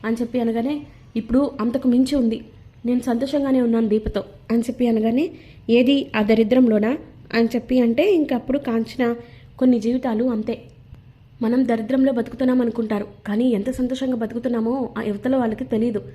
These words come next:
ఏదో రాజబంగ్లాల్లోనే ఉంటేనే సంతోషం అనుకుంటారు నీలాంటి వాళ్ళు. ఈ విషయంలో మీకు ఎన్నిసార్లు చెప్పినా అర్థం కాదులేండి. నేను, నా కొడుకు,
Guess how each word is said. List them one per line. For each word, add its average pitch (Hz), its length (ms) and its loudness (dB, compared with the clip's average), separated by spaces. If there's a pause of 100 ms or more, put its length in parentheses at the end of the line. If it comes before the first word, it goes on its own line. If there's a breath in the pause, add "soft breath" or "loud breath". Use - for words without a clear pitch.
(360 loud breath)
ఏదో 220 220 2
రాజబంగ్లాల్లోనే 233 920 0
ఉంటేనే 214 640 -2
సంతోషం 254 440 -4
అనుకుంటారు 208 500 -4
నీలాంటి 208 360 -2
వాళ్ళు. 190 240 -6 (460 loud breath)
ఈ 220 80 0
విషయంలో 226 460 0
మీకు 226 240 -2
ఎన్నిసార్లు 220 320 -4
చెప్పినా 233 320 -6
అర్థం 214 280 -4
కాదులేండి. 190 460 -4 (400 loud breath)
నేను, 240 240 4
నా 233 120 2
కొడుకు, 220 460 -4